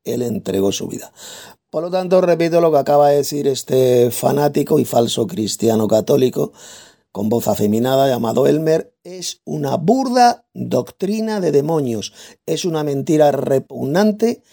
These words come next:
satánica, absolutamente todo lo contrario de lo que enseñó el mismísimo Jesús aquí en el Evangelio de Juan". Decir que Jesús entregó su vida por toda la humanidad,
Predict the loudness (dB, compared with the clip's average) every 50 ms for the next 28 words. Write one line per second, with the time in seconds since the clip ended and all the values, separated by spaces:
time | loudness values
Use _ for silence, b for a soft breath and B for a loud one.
0 | _ _ _ -6 -4 -2 0 2 2 2 2 2 2 2 0 0 0 2 0 0
1 | 0 -4 -6 -6 -4 -2 -2 -2 0 0 0 0 0 -2 -4 -4 -2 0 0 0
2 | 2 2 2 4 4 2 0 0 -2 -4 -4 -4 0 2 4 4 4 4 2 0
3 | -2 -4 b b b b b b _ -8 -2 0 2 2 4 2 2 0 0 0
4 | -2 -2 -2 -2 0 2 2 2 2 2 2 2 2 2 2 0 0 -2 -2 -2
5 | -2 -4 -2 0 0 0 -2 -2 B B B B B B B _ -14 -12 -12 -6
6 | -2 0 0 0 -2 -4 _ -8 -6 -4 -2 -2 -2 -2 -4 -4 -4 -4 -4 -4
7 | -2 -4 -4 -8 -10 -12 -16 -16 -18 _ _ _ _ _ _ _ _ _ _ _
8 | -8 -4 -2 -2 -2 -2 -2 -2 0 0 0 0 0 0 0 0 0 2 2 2
9 | 2 0 0 2 4 4 4 4 2 0 -2 -4 -4 -4 -4 -4 -2 -2 -2 -2
10 | -2 -2 0 2 2 2 2